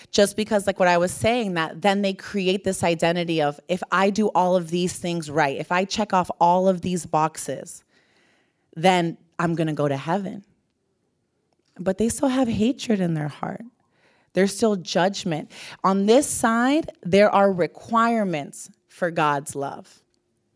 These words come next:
On this side, there's no requirements. God has already given you his love. It's inherently already yours, right? You're already connected. But living from this state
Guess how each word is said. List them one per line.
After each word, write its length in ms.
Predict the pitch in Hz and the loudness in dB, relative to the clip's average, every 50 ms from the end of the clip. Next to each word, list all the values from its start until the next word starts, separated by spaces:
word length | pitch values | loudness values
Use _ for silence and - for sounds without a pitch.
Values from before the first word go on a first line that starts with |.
| _ _ _ _ _ _ - | _ _ _ _ _ _ -8
On 180 | - 180 180 180 | -4 -2 2 4
this 180 | 190 208 208 | 4 4 4
side, 520 | - - 214 208 208 208 214 214 220 220 - _ _ - - - - _ | 2 0 0 0 2 0 0 -2 -2 -4 -8 _ _ -20 -20 -20 -18 _
there's 240 | 190 185 185 170 170 | -6 -4 -4 -4 -2
no 160 | 185 185 185 | -2 -2 0
requirements. 880 | 180 180 170 170 - 160 151 143 139 139 139 135 131 127 127 - - - _ _ - | 2 0 0 0 -4 -4 -4 -4 -4 -6 -6 -8 -10 -10 -12 -14 -18 -20 _ _ -8
God 380 | 156 180 185 185 190 202 208 220 | -4 -2 -2 0 0 -2 -2 -2
has 200 | 208 202 208 - | -4 -8 -8 -6
already 380 | 196 185 180 175 180 180 185 175 | -4 -4 -2 -2 0 -2 -2 0
given 360 | 160 185 185 180 196 196 185 | 2 2 2 4 4 4 4
you 140 | 180 170 165 | 4 2 2
his 280 | 160 170 160 147 - | 2 0 -2 -2 -4
love. 320 | 143 139 139 143 - 202 - | -4 -4 -4 -4 -6 -8 -6
It's 180 | - 185 180 - | -6 -6 -4 -4
inherently 760 | 190 185 180 175 175 185 202 202 202 202 190 190 185 185 180 | -6 -6 -8 -10 -10 -10 -8 -6 -4 -6 -6 -6 -8 -8 -6
already 460 | - 165 160 165 160 160 160 160 160 | -6 -4 -2 0 0 0 2 2 0
yours, 800 | 160 156 160 156 165 165 160 160 156 160 - - - - - _ _ _ _ - - - - - - | 2 4 6 6 6 6 4 2 0 -6 -10 -14 -18 -18 -20 _ _ _ _ -20 -18 -16 -16 -12 2
right? 240 | - 185 190 196 180 | 4 6 6 6 6
You're 140 | 180 190 190 | 6 6 6
already 380 | 196 202 202 208 202 196 196 | 6 6 6 6 4 4 0
connected. 920 | 190 202 - 202 175 170 175 180 277 - - - - 143 139 - - 180 175 - _ _ _ _ _ - - - - - - - | -2 -4 -4 -4 -2 0 0 0 0 -2 -8 -8 -6 -6 -6 -6 -8 -12 -16 -18 _ _ _ _ _ -20 -20 -20 -20 -20 -4 -2
But 160 | 208 208 208 | -2 -2 0
living 540 | 196 202 202 214 226 240 254 285 311 311 285 | -2 -2 -2 0 0 0 2 2 0 0 2
from 300 | - 240 226 214 202 190 | 4 4 4 6 6 4
this 240 | 190 196 190 - | 4 4 4 2
state 680 | - - - - - 180 190 233 247 277 302 - - | -2 -4 -4 0 2 2 4 2 2 0 -2 -6 -10